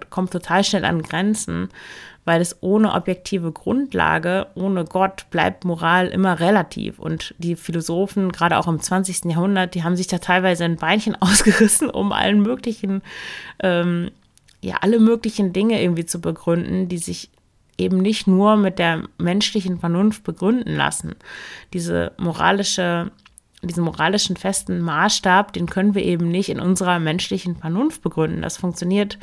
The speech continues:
so nicht. Oder in irgendwelchen Spielchen, ja, was, äh, wie im Utilitarismus, was,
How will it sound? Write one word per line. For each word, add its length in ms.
so 220
nicht. 400
Oder 120
in 80
irgendwelchen 420
Spielchen, 500
ja, 180
was, 280
äh, 160
wie 100
im 140
Utilitarismus, 920
was, 280